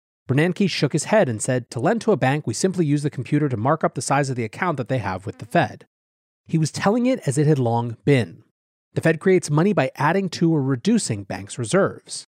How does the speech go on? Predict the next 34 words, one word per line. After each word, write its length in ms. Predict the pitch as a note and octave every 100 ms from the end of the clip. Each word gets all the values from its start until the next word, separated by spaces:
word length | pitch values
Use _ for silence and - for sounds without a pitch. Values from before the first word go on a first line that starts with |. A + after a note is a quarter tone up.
| _ _ _ -
But 100 | B2
to 60 | B2+
the 100 | D3
confused 420 | C#3+ - F3+ A#2+
masses 460 | B2+ G3 - C3
grappling 360 | G#2+ B2 C3 C3+
with 120 | C3+
financial 400 | C3 G#2+ G#2+ A#2+
meltdown, 560 | G#2+ E3+ B3 C#3 A#2 E3
it 60 |
was 140 | C#3+ B2+
a 40 |
revelatory 580 | A#2 F#3 A#3 - A3+ A#3
challenge 520 | - G#3+ A#3+ E3+ E3
to 80 | -
the 80 | F#3
foundational 640 | E3+ D3+ A2 F#2+ B2 B2+
story. 540 | - F#3+ G#3 F2+ - _ _ _ _ _
It 140 | - C3+
revealed 320 | A#2+ C#3 F3
that 100 | D#3
the 60 | -
creation 400 | D3 D3 - C#3+
of 60 |
money 260 | A2+ C3+ F#3
is 140 | D3
not 180 | C#3 -
bound 260 | A2+ B2 C#3+
by 100 | G#2+
some 200 | C#3 B2
sacred 380 | - C#3+ C#3+
rule 180 | A#2 B2+
of 80 | A2+
scarcity 600 | - A2 A2 D#3+ G3+